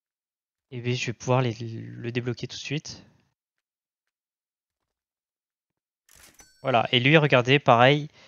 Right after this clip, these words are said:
il va confectionner des, des plats ou je sais pas quoi. Donc il va me rapporter de l'argent.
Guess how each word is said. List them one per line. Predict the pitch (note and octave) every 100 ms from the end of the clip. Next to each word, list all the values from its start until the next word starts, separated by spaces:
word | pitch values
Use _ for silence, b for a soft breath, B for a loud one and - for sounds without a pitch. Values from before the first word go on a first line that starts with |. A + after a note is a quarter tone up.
| b b -
il | B2+
va | B2+
confectionner | - C#3+ D3 - - C3+ C3+
des, | B2 A#2
des | A#2 A#2
plats | - G#2+ A2+ A2+
ou |
je | A2+ -
sais |
pas | - A2+
quoi. | - G2+ G#2 A2 _ _ _ _ _ _ _ _ _ _ _ _ _ _
Donc | B2 A2+ B2
il |
va | A#2+
me | B2 A2+
rapporter | A2 A#2 A#2 - C3+
de |
l'argent. | B2 A2+ G#2+